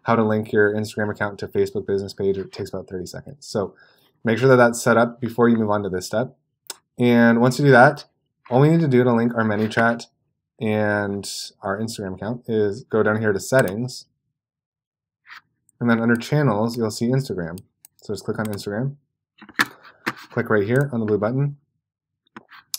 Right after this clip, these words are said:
and you will see, should you see your account right here.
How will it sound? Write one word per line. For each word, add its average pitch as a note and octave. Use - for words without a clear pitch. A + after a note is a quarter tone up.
and A2
you A2+
will A2
see, A2+
should D3
you C#3
see C3+
your C3
account A#2
right G2+
here. D3+